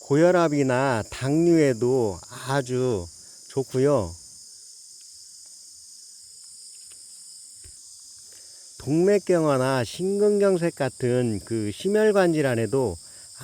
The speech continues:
아주 좋다고 알려져 있습니다. 이 영지버섯 드시는 방법은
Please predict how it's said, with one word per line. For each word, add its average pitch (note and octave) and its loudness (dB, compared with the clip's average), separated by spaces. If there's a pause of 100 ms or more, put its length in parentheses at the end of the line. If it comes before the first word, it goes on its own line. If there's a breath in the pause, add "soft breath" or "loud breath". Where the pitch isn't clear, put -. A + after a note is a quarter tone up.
(100)
아주 B2+ -4
좋다고 B2 -2
알려져 B2 2
있습니다. F#2 -4 (1500 loud breath)
이 C3+ 0
영지버섯 E3+ 4
드시는 D3+ 2
방법은 A#2+ 0